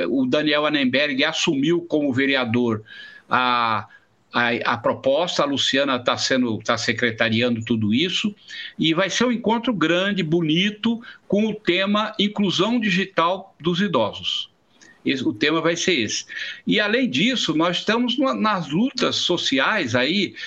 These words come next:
junto com Alexandre Kalash, junto com o Sesc São Paulo, com a Pastoral do Idoso, com o que rola na Geronto, com o pessoal que trabalha com Alzheimer, com muita gente, né?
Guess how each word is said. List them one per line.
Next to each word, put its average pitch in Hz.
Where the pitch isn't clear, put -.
junto 165
com -
Alexandre 160
Kalash, 131
junto 123
com -
o 123
Sesc 143
São 123
Paulo, 120
com 127
a 123
Pastoral 139
do 135
Idoso, 110
com 147
o 143
que 143
rola 147
na 143
Geronto, 123
com 147
o 135
pessoal 160
que 160
trabalha 147
com 147
Alzheimer, 127
com 240
muita 208
gente, 151
né? 170